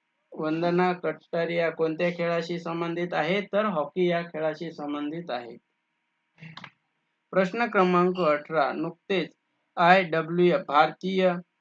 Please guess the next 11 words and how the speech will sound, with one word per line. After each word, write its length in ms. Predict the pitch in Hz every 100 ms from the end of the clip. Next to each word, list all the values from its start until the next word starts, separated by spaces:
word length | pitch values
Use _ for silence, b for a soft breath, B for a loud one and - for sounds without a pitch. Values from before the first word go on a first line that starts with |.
| _ _ -
भारोत्तोलन 880 | 151 156 - 180 180 175 175 175 175 _ _ -
स-, 160 | 160 -
महासंघ 640 | 175 160 165 170 - 165 165 147 -
एथ-, 220 | 156 160 _ _ _ _ _ _ _ -
ॲथलीट 480 | 160 160 165 175 175
आयोगाचे 640 | 151 151 156 160 156 156
नवीन 440 | 147 151 156 180 147
अध्यक्ष 460 | 143 151 160 -
कोण 400 | 151 - 165 165
बनले 300 | 151 147 147
आहे? 300 | 160 127 117